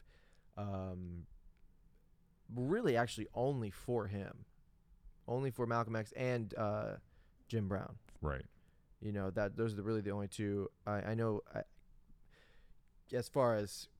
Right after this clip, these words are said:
Speaker 1: Cassius Clay goes, he's just kind of this, he, he really feels like this naive, um, person who's very new, right, to this faith, a little zealous in his
Speaker 2: 'Cause
Speaker 1: faith,
Speaker 2: he's the
Speaker 1: wants to
Speaker 2: student,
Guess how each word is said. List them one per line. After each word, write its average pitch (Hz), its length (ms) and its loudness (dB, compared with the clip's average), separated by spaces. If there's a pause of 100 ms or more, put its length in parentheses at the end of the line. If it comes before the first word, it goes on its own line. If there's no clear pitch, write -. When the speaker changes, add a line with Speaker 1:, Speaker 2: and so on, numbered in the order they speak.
Speaker 1:
Cassius 98 360 0
Clay 113 240 0
goes, 98 500 -2 (800)
he's 117 280 0
just 113 240 -4
kind 104 180 0
of 87 120 -4
this, 95 380 -6
he, 123 160 0
he 143 260 0
really 170 220 4
feels 151 280 2
like 117 100 2
this 104 160 -2
naive, 107 580 0 (760)
um, 95 640 -2 (160)
person 107 260 2
who's 101 140 0
very 104 240 2
new, 101 280 0
right, 98 220 -4
to 98 100 -6
this 92 140 -6
faith, 98 360 0
a - 40 -8
little 95 200 -4
zealous 98 420 -4
in 92 80 -4
his 90 100 -4
Speaker 2:
'Cause 95 140 2
Speaker 1:
faith, 92 80 2
Speaker 2:
he's 92 120 4
the 92 100 -4
Speaker 1:
wants 92 100 2
to - 40 -8
Speaker 2:
student, 78 420 2